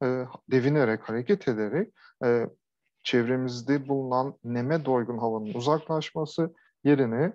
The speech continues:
e, nem oranı daha düşük bir havanın gelmesi, hava katmanının gelmesi, e, böylece, e, terleyerek vücudumuzun serinlemesini sağlamak, e, istiyoruz. E, tabii burada, e,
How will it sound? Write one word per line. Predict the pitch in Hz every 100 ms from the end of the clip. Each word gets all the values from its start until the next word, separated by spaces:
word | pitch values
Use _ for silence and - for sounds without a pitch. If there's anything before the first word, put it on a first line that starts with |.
| -
e, | 131
nem | 123 135 160 151
oranı | 120 110 110
daha | 117 -
düşük | 139 123 117 117
bir |
havanın | 107 107 107 104
gelmesi, | 104 104 98 98 - 165
hava | 143 110 104 -
katmanının | - 104 - 95 104 104
gelmesi, | - - 98 185 - 208 - - -
e, | 123 127
böylece, | 139 117 110 165 175 -
e, | 123 123 - - _ _ _ - - _ _ - -
terleyerek | 151 131 127 113 110 -
vücudumuzun | 123 123 117 117 110 107 113 110 110 120 156 220 _ _
serinlemesini | - 147 123 127 120 120 - 135 165 180
sağlamak, | - - - 135 113 107 139 202 _ _ _ 123
e, | 113 -
istiyoruz. | - - 98 92 - _ - - - -
E, | 127 123 123 - _
tabii | 202 185 180 180
burada, | 151 156 156 165 156 -
e, | 143 139 139